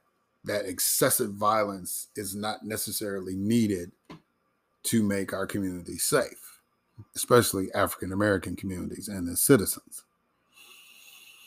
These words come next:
But this Ahmaud Arbery case is a different animal because these were private citizens who took it upon themselves to use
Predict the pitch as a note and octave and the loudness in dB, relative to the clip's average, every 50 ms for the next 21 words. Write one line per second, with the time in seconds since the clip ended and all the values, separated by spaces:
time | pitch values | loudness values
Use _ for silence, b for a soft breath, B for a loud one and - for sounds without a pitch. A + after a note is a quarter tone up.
0 | - - - - - - - - - - _ _ _ _ _ _ _ _ _ _ | -20 -20 -20 -20 -20 -20 -20 -20 -20 -20 _ _ _ _ _ _ _ _ _ _
1 | _ _ _ _ _ _ _ _ - C#3 B2 C#3 C#3+ B2+ A2+ B2+ B2 B2 C#3+ F3+ | _ _ _ _ _ _ _ _ 4 4 6 8 6 6 6 6 6 6 8 10
2 | G#3 G3 G#3 G3+ F#3 G#3 G#3 F3 D#3+ B2+ A2 - - A#2+ G#2 G2 G2+ - - G#2 | 12 12 12 12 12 10 10 10 8 6 4 4 0 -4 -2 -2 -4 -4 -6 -4
3 | F#2+ G#2+ G2+ G2 A#2+ G3 A3+ G#3 F3+ D3 A#2+ G2+ F#2+ F#2+ G2 G2+ G#2 G#2 A2 G#2+ | -4 -4 -4 2 6 6 6 6 6 -2 -4 -4 -6 -6 -6 -6 -4 -2 -2 0
4 | F#2+ A#2+ A2 G#2+ G2 F2+ G2 A#2 C#3 F3+ F3+ D3 B2+ A2 F#2+ - - - - E3 | 2 2 2 2 2 2 4 4 6 6 4 0 0 -2 -4 -4 -6 4 6 8
5 | G3 G#3+ G#3+ F#3+ E3+ A#2+ - - - A2 F#2+ G2 F#2 - - G2 F#2 F#2+ F#2+ G2 | 8 8 6 4 4 2 0 0 -2 0 -2 -2 -2 -2 -4 -4 -4 -6 -6 -6
6 | - - - A2 G#2 - - E3+ E3 C#3 C#3+ A2+ G2+ - B2 A#2 G#2+ G#2 F#2+ F#2 | -8 -4 -2 -2 -2 2 4 4 4 4 4 0 0 0 0 0 0 -2 -2 -4
7 | - - - - D3+ C#3+ B2+ B2 A2+ A2 A2+ G#2+ - - - G2+ F#2+ G2+ A#2 B2+ | -4 -4 2 4 4 6 6 4 4 0 -2 -6 -6 -6 -4 -4 -2 4 8 8
8 | C3 B2+ B2 A#2+ A#2 A2 G#2+ G#2 - - - | 10 10 10 8 6 2 0 -2 -4 -6 -10